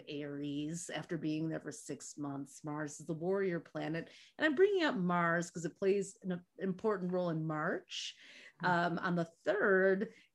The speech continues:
Speaker 1: it moves into Gemini. So Mars cycles last about six to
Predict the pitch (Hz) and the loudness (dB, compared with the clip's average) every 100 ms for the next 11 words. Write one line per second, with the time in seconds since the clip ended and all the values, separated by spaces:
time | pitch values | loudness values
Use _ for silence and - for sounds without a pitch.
0 | - 202 - 208 254 269 226 208 185 143 | 0 0 2 2 2 2 0 -2 -2 -6
1 | - 160 147 139 123 117 - - - - | -6 -4 -4 -6 -8 -10 -14 -12 -12 -4
2 | - 208 202 262 320 339 - 294 254 226 | 0 2 4 4 4 2 2 0 2 -2
3 | 226 208 190 190 170 165 - - - 226 | 0 0 0 -2 -2 -2 -4 -10 -6 -6
4 | - - - | -6 -12 -14